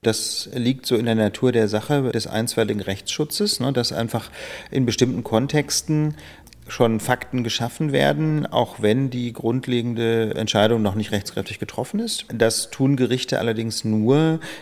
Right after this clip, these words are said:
wenn eine Folgenabwägung ergibt, dass quasi die Folgen einer einstweiligen Anordnung, selbst wenn die Grundentscheidung später anders ausfällt,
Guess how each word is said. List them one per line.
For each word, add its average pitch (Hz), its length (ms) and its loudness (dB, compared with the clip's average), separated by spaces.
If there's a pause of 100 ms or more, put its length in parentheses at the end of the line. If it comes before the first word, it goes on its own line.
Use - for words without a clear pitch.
wenn 117 220 4
eine 104 300 4
Folgenabwägung 101 1120 0
ergibt, 117 540 -4
dass 107 120 -2
quasi 107 260 2
die 101 140 -6
Folgen 139 580 2 (460)
einer 110 360 2
einstweiligen 107 640 0
Anordnung, 156 880 0
selbst 104 260 0
wenn 143 180 2
die 123 280 -2
Grundentscheidung 113 640 0
später 107 280 0
anders 123 300 0
ausfällt, 104 400 0